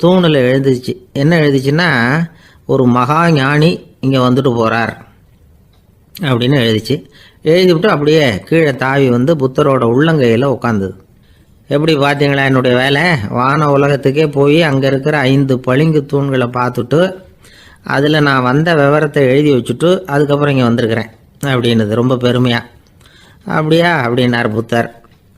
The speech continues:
"ஆமா, சந்தேகமா இருந்தா வாங்க, அழைச்சிட்டு போய் காட்டுறேன்" அப்படின்னுது அந்த குரங்கு. "அதுக்கு தேவையில்லை, அப்படியே கொஞ்சம் கீழே குனிஞ்சு பார், தெரியும்" அப்படின்னார்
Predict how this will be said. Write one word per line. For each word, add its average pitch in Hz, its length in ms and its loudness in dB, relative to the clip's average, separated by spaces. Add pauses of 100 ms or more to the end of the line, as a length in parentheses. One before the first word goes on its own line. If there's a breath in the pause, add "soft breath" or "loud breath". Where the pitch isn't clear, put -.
(460 soft breath)
"ஆமா, 170 440 2
சந்தேகமா 165 460 0
இருந்தா 156 260 0
வாங்க, 143 300 0
அழைச்சிட்டு 147 460 -2
போய் 127 160 0
காட்டுறேன்" 110 460 -2 (120)
அப்படின்னுது 123 380 0
அந்த 107 180 0
குரங்கு. 113 480 -2 (480 soft breath)
"அதுக்கு 139 280 -2
தேவையில்லை, 147 580 0 (400)
அப்படியே 143 380 0
கொஞ்சம் 147 260 0
கீழே 175 260 2
குனிஞ்சு 139 360 0
பார், 120 220 -2
தெரியும்" 107 480 -2
அப்படின்னார் 110 560 -2